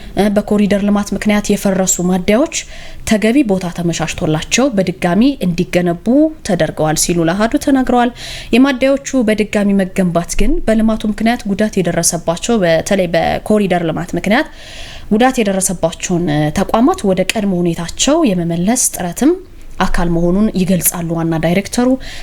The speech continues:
በክልል ከተሞችም ተመሳሳይ የሆነ እንደዚህ አይነት ነገር የኮሪደር ልማት ጋር በተገናኘ በከፊልም በሙሉም የፈረሱ የነዳጅ ማደያዎች አሉ። እነዚህን የነዳጅ ማደያዎችን፣ እ፣ አድሶ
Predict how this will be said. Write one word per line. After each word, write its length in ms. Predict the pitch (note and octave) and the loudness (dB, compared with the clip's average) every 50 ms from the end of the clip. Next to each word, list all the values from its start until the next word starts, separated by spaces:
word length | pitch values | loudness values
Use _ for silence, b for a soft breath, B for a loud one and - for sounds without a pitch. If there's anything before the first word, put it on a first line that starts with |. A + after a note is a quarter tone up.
| B | B
በክልል 360 | - G#3+ G#3 - A#3 A3 G#3 | 0 0 0 2 2 0 2
ከተሞችም 580 | - - G#3+ - G#3+ G3+ G#3 G3+ - - - C#4 C#4 | 0 -2 -2 0 0 0 0 0 0 0 2 2 2
ተመሳሳይ 580 | - B3+ B3 A3+ A3 - A3+ G#3 - G3 F#3 F3+ | 2 2 2 2 2 2 0 -2 0 0 0 0
የሆነ 260 | F3+ F3+ F3+ F3 G3 | 0 2 2 2 4
እንደዚህ 260 | C4 B3 F#3+ F3+ E3+ E3 | 4 4 2 2 2 0
አይነት 160 | D#3 E3 D#3+ | 0 0 -2
ነገር 240 | E3+ D#3+ E3+ A#3 D#4+ - B B B B B B B | -2 0 2 2 0 0 B B B B B B B
የኮሪደር 480 | - F3+ - G3+ F#3+ F#3 F3+ F3 E3+ E3+ | -4 -2 0 0 0 0 0 0 0 0
ልማት 260 | E3+ E3 E3 E3 - - | 0 0 0 -2 -2 -2
ጋር 140 | F3 E3+ | -2 0
በተገናኘ 540 | E3+ F#3 F3 - F3+ F3+ E3+ E3+ E3 E3 F#3 B3+ D#4+ E4+ E4+ | 0 0 -2 0 0 0 2 2 2 4 4 4 4 2 0
በከፊልም 600 | - F#3+ F3+ - F#3 F3+ - - F3+ A3 C#4+ D#4+ D#4+ | -2 -4 -2 -2 -2 -2 0 0 2 2 2 2 2
በሙሉም 460 | D#4 G#3+ F#3+ E3+ E3 F3+ A3 C4 A3 | 0 0 0 0 0 2 2 2 2
የፈረሱ 420 | F3+ - F3+ E3 E3 F3 E3+ - - C#4+ D4+ D#4+ B B B B B B B | 2 0 -2 -2 -2 -2 0 0 2 2 2 0 B B B B B B B
የነዳጅ 420 | - F#3+ G3+ G#3 G3+ F#3 F#3 F3+ F3 F3 | 2 2 4 4 4 4 2 0 0 0
ማደያዎች 460 | F3 E3+ D#3+ E3+ E3 E3 - - - | -2 0 0 0 0 0 0 0 0
አሉ። 160 | G3 G3 G#3+ C#4 D#4+ | 0 2 2 4 4
እነዚህን 360 | E4 C#4+ B3+ B3 B3+ D4+ C#4+ | 4 4 4 4 2 2 2
የነዳጅ 340 | A3+ F#3 E3+ E3 D3 E3 D#3+ | 2 2 0 0 0 0 0
ማደያዎችን፣ 640 | D3+ D3 D3 - D#3 D3 D3 D#3+ - - G#3 B3 D4 E4 E4 - | 0 -2 -2 -2 -2 -4 -4 -2 -2 0 2 4 4 2 2 0
እ፣ 160 | - F3 D#3+ | -2 0 0
አድሶ 320 | E3 F3+ E3+ F3+ F3+ - | 0 -2 -2 -2 0 0